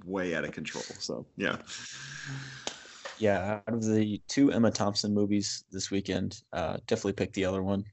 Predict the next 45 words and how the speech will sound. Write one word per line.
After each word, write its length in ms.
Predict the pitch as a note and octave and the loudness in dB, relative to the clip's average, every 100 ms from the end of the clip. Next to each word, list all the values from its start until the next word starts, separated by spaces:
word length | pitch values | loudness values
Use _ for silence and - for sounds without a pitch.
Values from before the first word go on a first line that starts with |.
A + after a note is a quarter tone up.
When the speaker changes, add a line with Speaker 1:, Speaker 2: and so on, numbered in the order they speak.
| _ | _
Speaker 2:
and 120 | G2+ | -2
we'll 180 | G2 G#2+ - - - | 0 0 -4 -10 -8
talk 200 | - - | -6 2
about 280 | G2+ E2+ | 2 2
Late 180 | - G2+ | 4 4
Night 140 | G2+ G2+ | 4 4
here 140 | G#2+ | 4
in 60 | G2+ | 6
a 40 | |
little 160 | G2 G2 | 6 4
bit. 220 | F#2+ - - - | 2 -2 -10 -4
But 240 | E2 F#2 - | 0 0 4
<laughs> 240 | - - - - - - - | 6 6 2 -10 -20 -18 -6
Speaker 1:
<laughs> 440 | C3 - - - | -4 2 4 6
Speaker 2:
yeah, 240 | G3 A#2+ - - - - - B2+ - - - - | 6 6 4 -4 -8 -10 -18 -18 -16 -16 -12 -2
Men 100 | C#3+ | 0
in 80 | C3 | 2
Black, 480 | A#2+ B2 B2+ B2+ _ | 0 -2 -4 -4 _
I 180 | G2+ G#2+ F#2+ F#2+ _ _ _ - G#2 | -2 -2 -2 -10 _ _ _ -16 -4
really 300 | A#2 A#2+ B2+ | 0 4 4
don't 240 | A2 A#2 | 4 2
expect 460 | A2 - - A2 - | 0 -4 -4 -6 -2
to 80 | G#2+ | -2
have 220 | G#2+ - | -2 -4
to 100 | G#2+ | -4
talk 240 | G#2+ A2+ A2+ | -2 -2 -2
about 220 | F#2+ F#2+ | -4 -4
this 220 | G2 - | -6 -6
for, 320 | - F#2+ F#2+ - _ _ - | -6 -6 -6 -12 _ _ -10
um, 340 | F2+ F#2 A2+ - - | -8 -8 -10 -12 -2
any 260 | G#2 G#2+ | 4 4
other 240 | G#2+ G#2+ G#2 | 4 4 4
week 220 | G#2+ G#2+ | 4 2
after 280 | G#2 - G2+ | -2 -2 0
this 200 | G#2+ - | 2 0
one. 180 | - A2 _ | -6 -12 _
<laughs> 380 | A#2 - - - | -4 -4 -8 -8
I 140 | G2 | -4
just 260 | G2 G#2 D3 | 0 2 4
don't 180 | G#2+ F2+ | 4 4
see 140 | - | 4
Speaker 1:
<laughs> 140 | A#2 C3+ | 6 4
Speaker 2:
this 160 | A2 | 4
going 280 | - A#2 G#2+ | 4 4 4
anywhere. 280 | G#2 G#2 | 4 4